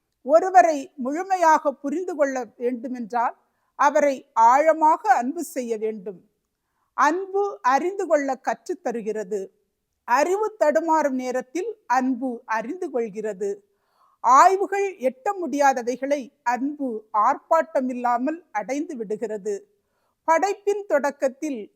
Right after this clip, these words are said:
அன்பால் உந்தப்பட்டு இறை பராமரிப்பில் வாழ்வதற்காக முதல் பெற்றோருக்கு கற்றுத்தரப்பட்டது. படைப்பனைத்தையும் அன்பு செய்து பராமரித்து பலனடைந்து வாழ்வதே அவர்களுக்கான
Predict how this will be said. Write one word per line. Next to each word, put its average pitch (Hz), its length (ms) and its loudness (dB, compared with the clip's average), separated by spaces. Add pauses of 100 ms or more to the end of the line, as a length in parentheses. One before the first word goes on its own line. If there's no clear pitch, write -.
அன்பால் 339 720 4 (100)
உந்தப்பட்டு 269 800 -2 (420)
இறை 370 320 -2 (100)
பராமரிப்பில் 359 800 2
வாழ்வதற்காக 294 1200 0
முதல் 359 380 -4
பெற்றோருக்கு 254 1000 -2
கற்றுத்தரப்பட்டது. 220 1080 -6 (720)
படைப்பனைத்தையும் 294 1040 -2 (120)
அன்பு 320 380 -4
செய்து 359 580 -8 (400)
பராமரித்து 330 920 4
பலனடைந்து 311 680 2
வாழ்வதே 262 640 0 (100)
அவர்களுக்கான 247 920 -2